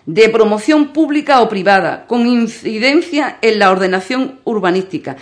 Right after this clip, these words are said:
en las que concurran los reque-, los requisitos de utilidad pública o interés social, así como la procedencia o necesidad, voy a,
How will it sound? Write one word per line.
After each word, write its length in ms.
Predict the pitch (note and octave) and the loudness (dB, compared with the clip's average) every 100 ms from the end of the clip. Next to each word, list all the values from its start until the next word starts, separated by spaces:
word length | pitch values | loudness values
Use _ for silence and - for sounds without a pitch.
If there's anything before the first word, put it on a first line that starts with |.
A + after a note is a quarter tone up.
| - - | -20 0
en 320 | G#3 G#3 G3 | 2 2 0
las 220 | G3 G3 | 0 -2
que 220 | - G3+ | -4 -4
concurran 760 | F#3+ F#3+ G3 C#4 C#4+ C#4 D#4 - - _ | 0 -2 0 -4 -2 -2 -2 -6 -18 _
los 220 | G3+ G3+ | 0 2
reque-, 400 | G3+ G3+ F#3 G3+ | 0 -2 -4 -4
los 200 | F#3+ G3 | -2 -2
requisitos 640 | F#3 F3+ F#3 B3 C4 C4+ A#3+ | 0 -4 -8 -10 -4 -4 -2
de 60 | |
utilidad 520 | A3+ G#3 F#3 A#3+ A#3+ | -4 -2 0 0 -2
pública 520 | - C4+ C4+ C4 C#4+ E4+ - | -6 -6 -6 -6 -6 -6 -2
o 120 | A3 | 4
interés 440 | A3 G3+ G3 G3+ G#3 | 4 4 0 -2 -4
social, 360 | G3 - D#3 D3 - - | -8 -4 -6 -6 -12 -4
así 380 | F#3 - C#4 | -4 -4 -8
como 240 | C4+ C4+ A#3 | -2 -2 2
la 180 | G#3 G3 | 0 0
procedencia 800 | G3+ F#3+ F#3+ A3+ C#4+ - B3+ - | -6 -4 -2 0 0 -2 -4 2
o 120 | A3+ | 2
necesidad, 880 | G#3+ G#3 - F#3 - G3+ A#3 F#4+ - - _ _ _ _ _ _ - | 2 -2 -2 -6 -6 0 2 2 -4 -18 _ _ _ _ _ _ -12
voy 360 | E3+ A3 B3 | -2 0 2
a, 340 | A#3 G#3+ F3+ | 2 2 -2